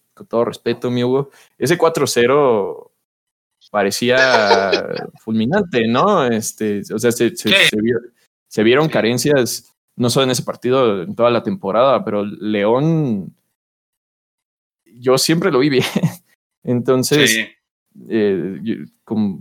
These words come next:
Speaker 1: yo lo vi muy regular. Te-, al otro que pondría ahí quizás sería, este, a Cruz Azul o, o a Tigres, de los más, más regulares, ¿no? Este, y Tigres entre comillas.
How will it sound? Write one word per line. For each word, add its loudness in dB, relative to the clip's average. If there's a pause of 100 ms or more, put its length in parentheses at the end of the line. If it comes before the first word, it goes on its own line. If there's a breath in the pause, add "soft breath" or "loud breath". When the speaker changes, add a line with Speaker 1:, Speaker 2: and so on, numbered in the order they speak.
(120)
Speaker 1:
yo 4
lo 2
vi 2
muy 4
regular. 0 (280)
Te-, -2 (220)
al 2
otro 0
que -6
pondría 0
ahí 0
quizás -2
sería, 0
este, -10
a -6
Cruz -8
Azul 4 (460 soft breath)
o, 2
o 4
a 0
Tigres, 2
de -6
los -2
más, 2
más 0
regulares, 0
¿no? -4
Este, -8
y -12
Tigres -4
entre -6
comillas. -2